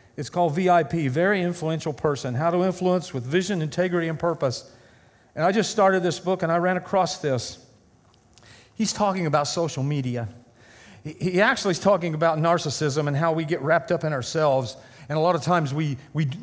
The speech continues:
social media is huge for that. He said, "Let me ask you these questions.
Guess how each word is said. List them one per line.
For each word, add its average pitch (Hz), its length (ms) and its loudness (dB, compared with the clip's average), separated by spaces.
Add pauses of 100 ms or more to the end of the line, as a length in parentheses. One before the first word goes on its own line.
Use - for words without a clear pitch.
social 180 340 2
media 156 260 2
is 120 80 0
huge 175 300 -4
for 131 140 -4
that. 113 360 -2 (420)
He 180 80 -2
said, 202 140 2
"Let 277 140 2
me 226 100 2
ask 220 220 2
you 170 40 0
these 214 140 0
questions. 113 680 -4